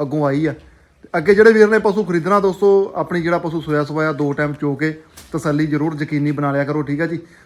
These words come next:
ਤੇ ਜਿਹੜੀ ਇੱਕ ਆਪਾਂ ਤੁਹਾਨੂੰ ਮੱਝ ਦਿਖਾਵਾਂਗੇ ਦੋਸਤੋ, ਚੌਂ ਥਣ ਦੀ ਤਿੱਪ ਕੇ ਆਪਦੀ ਤਸੱਲੀ ਜ਼ਰੂਰ ਕਰ ਲਿਓ, ਠੀਕ ਆ। ਚੌਦਾਂ ਮਾਰਚ ਅੱਜ ਤਰੀਕ ਆ, ਸਮਾਂ ਕੋਈ ਸ਼ਾਮ ਦੇ ਪੰਜ ਕੁ ਵਜੇ ਦਾ। ਆਓ ਲੈਂਦੇ ਹਾਂ ਵਧੇਰੇ ਡਿਟੇਲ ਵੀਰ ਬੂਟੇ ਦੇ ਨਾਲ ਗੱਲਬਾਤ ਕਰਕੇ।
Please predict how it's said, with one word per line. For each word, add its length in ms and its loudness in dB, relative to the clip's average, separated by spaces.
ਤੇ 120 0
ਜਿਹੜੀ 220 2
ਇੱਕ 140 2
ਆਪਾਂ 160 2
ਤੁਹਾਨੂੰ 180 -2
ਮੱਝ 200 -2
ਦਿਖਾਵਾਂਗੇ 440 -2
ਦੋਸਤੋ, 500 -4
ਚੌਂ 200 -2
ਥਣ 160 -4
ਦੀ 80 -2
ਤਿੱਪ 300 -4
ਕੇ 200 -4
ਆਪਦੀ 200 -2
ਤਸੱਲੀ 360 -4
ਜ਼ਰੂਰ 260 -4
ਕਰ 180 -6
ਲਿਓ, 120 -4
ਠੀਕ 200 -6
ਆ। 60 -10
ਚੌਦਾਂ 320 4
ਮਾਰਚ 280 4
ਅੱਜ 140 -2
ਤਰੀਕ 280 -2
ਆ, 80 -6
ਸਮਾਂ 240 -2
ਕੋਈ 140 -2
ਸ਼ਾਮ 260 -4
ਦੇ 80 -4
ਪੰਜ 280 -4
ਕੁ 100 -6
ਵਜੇ 220 -2
ਦਾ। 140 -4
ਆਓ 140 4
ਲੈਂਦੇ 220 4
ਹਾਂ 80 2
ਵਧੇਰੇ 240 6
ਡਿਟੇਲ 440 0
ਵੀਰ 200 -2
ਬੂਟੇ 280 -4
ਦੇ 100 -4
ਨਾਲ 180 -2
ਗੱਲਬਾਤ 360 -4
ਕਰਕੇ। 380 -6